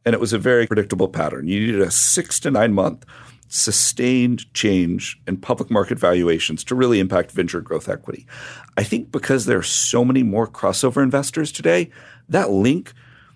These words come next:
has become much tighter and the lag is much shorter. There has been a real adjustment in venture for doing new rounds.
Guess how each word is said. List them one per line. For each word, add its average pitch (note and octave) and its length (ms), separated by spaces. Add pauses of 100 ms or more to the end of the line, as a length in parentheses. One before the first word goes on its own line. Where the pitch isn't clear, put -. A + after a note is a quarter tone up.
(140)
has A#2+ 180
become F#2+ 340
much F#2+ 360
tighter E3+ 440 (480)
and G2+ 600 (100)
the G#2 80
lag A#2+ 640
is F#2+ 100
much G2 240
shorter. - 460
There E3+ 160
has C3+ 160
been G#2 160
a F#2+ 140
real G#2 1080
adjustment F#2 680 (160)
in A2 160
venture F#2 420
for - 260
doing G2 480
new A2 160
rounds. E2+ 440